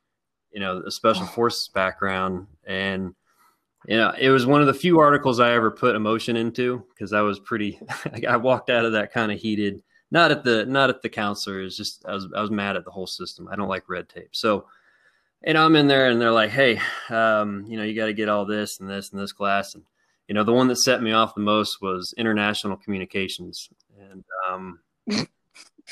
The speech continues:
Speaker 1: yeah, they're like, "Hey,
Speaker 2: Really?
Speaker 1: you gotta take this international communications. It's about, you know, you need to learn how to, you know, properly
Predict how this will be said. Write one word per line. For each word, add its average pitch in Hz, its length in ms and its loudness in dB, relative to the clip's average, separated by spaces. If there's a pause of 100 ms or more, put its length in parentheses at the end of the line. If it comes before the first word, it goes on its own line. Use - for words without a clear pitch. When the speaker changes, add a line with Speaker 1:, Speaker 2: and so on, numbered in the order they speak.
(160)
Speaker 1:
yeah, 135 220 6
they're 143 120 6
like, 139 100 8
"Hey, 151 80 8
Speaker 2:
Really? 147 140 8
Speaker 1:
you 139 40 6
gotta 147 180 4
take 151 220 4
this 120 160 -4
international 117 480 0
communications. 98 720 -8
It's 101 160 -12
about, 135 340 4 (140)
you 156 80 -6
know, 104 160 0
you 113 160 -2
need 120 180 0
to 113 60 0
learn 110 300 0
how 104 280 0
to, - 200 -12 (460)
you 104 80 -20
know, - 160 -20 (240)
properly 95 800 -2